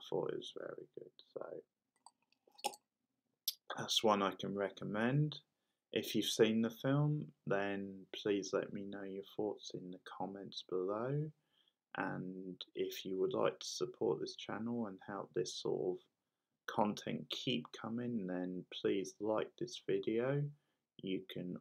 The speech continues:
also subscribe to the channel if, if you want to keep this stuff coming. Um, share the video as well, all the channel around that, that would potentially get me out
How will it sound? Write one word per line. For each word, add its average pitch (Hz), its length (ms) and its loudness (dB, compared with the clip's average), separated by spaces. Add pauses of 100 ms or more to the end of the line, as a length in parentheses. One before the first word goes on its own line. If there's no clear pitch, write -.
(120)
also 90 880 0
subscribe - 840 2 (100)
to - 80 0
the 92 160 0
channel 127 640 -2 (120)
if, 90 120 -8 (140)
if 92 160 -8 (100)
you 92 240 -2 (160)
want 87 240 -8 (180)
to 92 100 -2 (100)
keep - 280 -6 (100)
this 90 180 -6
stuff - 300 -2 (160)
coming. 104 460 -2 (800)
Um, 87 440 -8
share 143 400 12
the 95 120 2
video 85 500 2
as 85 120 -6
well, 95 200 4
all 87 280 0
the 90 100 -4
channel 85 500 -6 (120)
around 87 320 -4 (100)
that, 87 240 -4
that - 200 -2 (380)
would 85 180 -2 (680)
potentially 92 680 -2
get - 220 -4
me 87 160 -8
out 82 180 -8